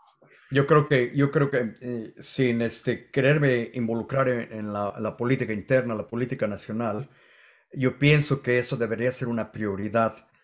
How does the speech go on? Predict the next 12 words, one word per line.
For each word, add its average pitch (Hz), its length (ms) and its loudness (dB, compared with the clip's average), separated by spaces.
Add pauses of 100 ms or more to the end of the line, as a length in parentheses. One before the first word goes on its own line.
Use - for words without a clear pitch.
(260)
del 110 180 -6
gobierno 107 400 -4
federal. 98 440 -6 (2000)
O 131 120 0
sea, 156 260 4
que, 120 140 -6
que 135 100 0
tenemos 151 380 4
que 147 100 -10
cambiar 151 380 4
de 151 60 0
mentalidad, 127 720 -4